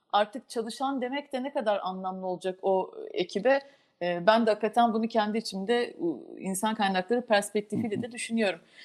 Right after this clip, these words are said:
Speaker 1: Bu biraz
Speaker 2: Hı hı.
Speaker 1: şeyi de getiriyor, yani sistemleri, kurguları, kültürü, her şeyi konuşurken aslında bu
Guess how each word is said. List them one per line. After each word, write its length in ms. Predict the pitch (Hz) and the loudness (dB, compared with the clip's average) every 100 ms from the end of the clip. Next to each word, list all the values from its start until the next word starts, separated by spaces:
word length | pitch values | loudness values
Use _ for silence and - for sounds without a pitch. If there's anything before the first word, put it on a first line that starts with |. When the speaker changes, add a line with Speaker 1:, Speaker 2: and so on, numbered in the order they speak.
| - | -2
Speaker 1:
Bu 100 | 226 | 2
biraz 240 | 247 269 285 | 6 6 4
Speaker 2:
Hı 40 | |
hı. 20 | |
Speaker 1:
şeyi 160 | 277 294 | 0 -2
de 60 | |
getiriyor, 500 | 277 214 - 185 180 | -2 -4 -2 2 2
yani 260 | 170 185 185 | 2 -2 -4
sistemleri, 920 | - 208 - 233 220 220 214 220 220 | -8 -10 2 4 4 2 2 2 0
kurguları, 720 | - 214 202 214 214 220 214 | 0 0 0 0 2 2 0
kültürü, 500 | 214 214 202 226 220 226 | 0 -6 -4 -2 -2 0
her 140 | 277 | -2
şeyi 260 | 285 269 247 | -2 -6 -6
konuşurken 640 | 247 247 370 359 247 311 - _ _ _ | -6 -4 -6 -2 -2 -2 -6 _ _ _
aslında 520 | 190 208 240 240 269 | -2 0 -2 -4 -4
bu 340 | 220 262 262 | -2 -2 -2